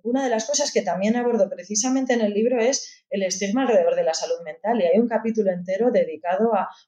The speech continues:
oye, ¿qué es y qué no es la depresión? ¿Qué es y qué no es la esquizofrenia? ¿Qué es y qué no es el trastorno límite, el trastorno bipolar? ¿Qué es la ansiedad? ¿Qué es, eh, los trastornos del espectro autista? Porque es verdad que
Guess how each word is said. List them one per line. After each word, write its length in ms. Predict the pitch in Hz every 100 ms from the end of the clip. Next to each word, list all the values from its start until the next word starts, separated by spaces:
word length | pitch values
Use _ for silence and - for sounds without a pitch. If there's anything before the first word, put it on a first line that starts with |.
| _
oye, 460 | 185 214 - - _
¿qué 240 | 220 226
es 220 | 254 -
y 120 | 208 202
qué 140 | 226
no 120 | 208
es 140 | 180 220
la 120 | 180
depresión? 560 | 170 156 - 214 226 226
¿Qué 220 | 196 208
es 200 | 254 -
y 120 | 196
qué 140 | 196 220
no 140 | 262
es 140 | 254
la 100 | 247
esquizofrenia? 720 | 180 - - 165 208 247 180 -
¿Qué 240 | 226 226 269
es 180 | -
y 80 | -
qué 120 | -
no 120 | 214 220
es 420 | 269 - - _
el 80 | _
trastorno 420 | 190 185 208 208
límite, 400 | 220 220 202 196
el 120 | 156
trastorno 380 | - - - 180
bipolar? 520 | 208 208 170 185 196 175 - _
¿Qué 100 | 180
es 100 | 196
la 80 | 220
ansiedad? 560 | 220 208 180 202 226 190 - -
¿Qué 240 | 208 220
es, 240 | 254 -
eh, 140 | 196 185
los 180 | 175 -
trastornos 440 | 170 - 208 240
del 120 | 208
espectro 440 | 180 180 165 _ 139
autista? 500 | - 247 - 127 - _ _ _ -
Porque 540 | 156 139 160 160 160 -
es 80 | 175
verdad 340 | 196 196 247 262
que 140 | -